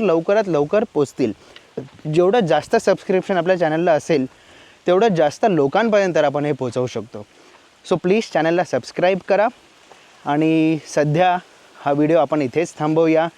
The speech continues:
अपेक्षा आहे या व्हिडिओमधनं तुम्हाला काहीतरी शिकायला मिळालं असेल आपल्या या बागेतनं. या बागेवर एक पूर्ण व्हिडिओ आपण, अ, थोड्या दिवसामध्ये करणार आहोत. चला ठरवूया, ज्या दिवशी आपले थाउजंड सबस्क्रायबर्स पूर्ण होतील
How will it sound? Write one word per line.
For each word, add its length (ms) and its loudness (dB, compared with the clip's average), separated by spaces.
अपेक्षा 420 0
आहे 160 2
या 100 4
व्हिडिओमधनं 640 2
तुम्हाला 380 0
काहीतरी 500 0
शिकायला 340 2
मिळालं 440 2
असेल 440 0
आपल्या 260 -2
या 120 2
बागेतनं. 580 -2
या 120 2
बागेवर 720 0
एक 120 -2
पूर्ण 220 2
व्हिडिओ 380 2
आपण, 360 -2
अ, 260 2
थोड्या 180 0
दिवसामध्ये 500 -2
करणार 360 -2
आहोत. 200 0
चला 120 4
ठरवूया, 380 2
ज्या 240 0
दिवशी 360 0
आपले 360 0
थाउजंड 360 2
सबस्क्रायबर्स 640 0
पूर्ण 200 0
होतील 400 0